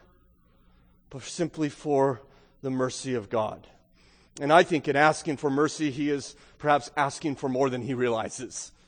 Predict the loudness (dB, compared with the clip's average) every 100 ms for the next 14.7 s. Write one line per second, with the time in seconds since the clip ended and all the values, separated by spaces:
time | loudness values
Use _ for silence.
0 | _ _ 2 6 10 10 12 10 8 2
1 | -2 -6 -2 0 2 2 2 2 2 2
2 | -2 -4 2 4 2 -2 -10 -12 -16 -20
3 | _ _ _ _ _ _ _ _ _ _
4 | 0 0 2 0 2 6 6 4 -2 0
5 | 2 2 -2 -4 0 0 2 2 2 -4
6 | -6 -6 -2 -2 -2 -4 -8 -16 -20 _
7 | _ _ _ -16 -14 -6 -4 -4 -8 -8
8 | -4 -4 -4 -8 -4 -4 -4 -6 -10 -6
9 | -4 -4 -6 -12 _ -6 2 6 6 4
10 | -2 0 2 4 4 6 6 4 0 -4
11 | -4 0 0 -2 -8 -6 0 0 0 -6
12 | _ _ _ _ _ _ _ _ _ _
13 | _ 0 2 4 2 2 0 2 2 2
14 | 2 4 4 6 10 8 6